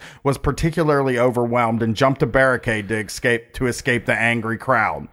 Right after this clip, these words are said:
The police put him in handcuffs and escorted him to the parking garage.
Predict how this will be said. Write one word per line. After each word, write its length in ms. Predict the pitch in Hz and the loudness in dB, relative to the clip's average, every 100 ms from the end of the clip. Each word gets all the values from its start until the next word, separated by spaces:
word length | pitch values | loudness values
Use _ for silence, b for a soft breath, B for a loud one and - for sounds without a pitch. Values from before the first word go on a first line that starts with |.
| B B B | B B B
The 80 | 147 | 4
police 400 | - 139 180 - | 6 6 0 0
put 200 | 170 170 | 2 2
him 100 | 220 | 2
in 80 | 240 | 2
handcuffs 580 | 190 139 - 131 123 135 | 2 0 2 2 2 -2
and 100 | 113 | 0
escorted 600 | 120 139 - 160 156 151 | 0 0 2 4 4 2
him 100 | 139 | 0
to 120 | 160 | 0
the 100 | 143 | -2
parking 420 | 135 151 139 127 | 0 0 0 -2
garage. 420 | 101 95 87 73 | -4 -4 -6 -8